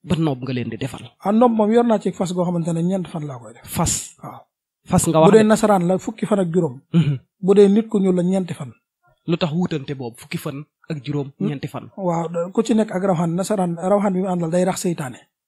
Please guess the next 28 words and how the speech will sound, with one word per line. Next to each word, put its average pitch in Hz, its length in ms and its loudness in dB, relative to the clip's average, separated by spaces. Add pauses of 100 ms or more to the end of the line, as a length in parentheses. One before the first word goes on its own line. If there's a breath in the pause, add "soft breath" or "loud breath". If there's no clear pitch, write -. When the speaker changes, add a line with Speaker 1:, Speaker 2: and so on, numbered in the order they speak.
(1000)
Speaker 1:
Xanaa 170 180 4
tubaab 160 300 2
bi 143 60 -2
dañoo 147 220 0
naqaree 143 380 -2
nopp? 123 200 -6 (220)
Speaker 2:
Non. 180 440 -2 (1300)
Day 196 180 8
rax 208 220 4
seytaane. 165 440 -2
Daa 185 160 2
am 196 140 0
sarax 190 240 0
yoo 175 160 0
xam 175 120 -2
te 175 100 -6
ne 165 80 -4
da 175 60 -4
nga 180 80 -6
koy 180 120 -4
def 160 100 -6
ba 175 80 -6
noppi 165 160 -8
bala 165 140 -6
ngaa 165 140 -6
def 156 120 -10
loolu. 123 200 -14 (160)
Speaker 1:
Mhm. 101 360 -12